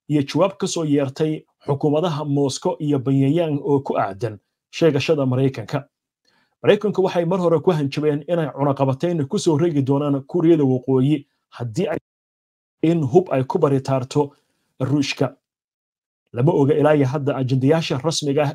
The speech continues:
ee kulankan. Hogaamiyaha Kuuriyada Waqooyi ayaa ku tegey magaalada Vladivostok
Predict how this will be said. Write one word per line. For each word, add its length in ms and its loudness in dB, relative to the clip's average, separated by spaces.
ee 120 0
kulankan. 580 -2
Hogaamiyaha 460 4
Kuuriyada 420 2
Waqooyi 580 0
ayaa 300 2
ku 140 -6
tegey 340 0
magaalada 480 0
Vladivostok 720 -2